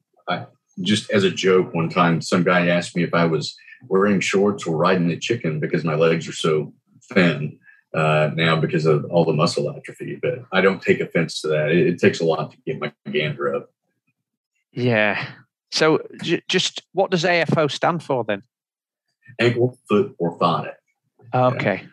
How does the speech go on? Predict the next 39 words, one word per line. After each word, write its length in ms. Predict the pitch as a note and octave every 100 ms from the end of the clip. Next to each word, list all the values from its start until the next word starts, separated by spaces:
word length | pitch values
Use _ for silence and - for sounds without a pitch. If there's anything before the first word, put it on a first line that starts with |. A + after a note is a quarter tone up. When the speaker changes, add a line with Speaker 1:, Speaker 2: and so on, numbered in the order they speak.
| -
Speaker 2:
right. 420 | F#2+ F2 - - _ _ _ -
Speaker 1:
And 140 | G#2+
if 120 | G#2
I 80 | A2+
could, 360 | G#2+ - A#2 F2
this 200 | A#2 -
is 320 | F#3 - - _
Thrive 340 | G#2+ A2+ A2
Orthopedics. 1000 | G#2 G#2 F#2 - G2+ E2+ D2+ D2 - - E2+
Um, 380 | F2 D#2+ D#2+ -
they 400 | F#2+ G2 F2+ F2 - -
Speaker 2:
Yeah. 220 | C#3 G#3+
Speaker 1:
were 140 | F3 - -
so 260 | - G#2+
generous 300 | F2 F#2+ F#2+ - _ _
as 300 | F#2 E2 -
to 360 | - F#2+ E2 - - - - -
supply 540 | - G2 - - F#2+ G2
me 260 | F#2 E2+
with 460 | D2+ D#2+ D#2 - - _
my 260 | E2+ D#2+ D#2 D#2
A 160 | E2 E2
F 80 | D2+
Os 320 | E2+ D#2+ D2+ -
for 140 | E2
cycling, 600 | - F2 F2+ E2+ D#2 D2+
and, 300 | D2+ D2 C#2+ - - - -
uh, 320 | D#2+ D2 C#2+ -
I'm 200 | F2 E2+
an 80 | D#2+
ambassador 600 | E2 D2+ D#2 - D#2+ D2+
for 100 | D#2+
them 420 | D#2 D#2 D#2 D#2
and 280 | D2 C#2 C#2 - _ _ -
trying 180 | F2 E2+
to 60 |
do 140 | D2+ C#2+
good 240 | D#2 -
things 280 | D#2 D2+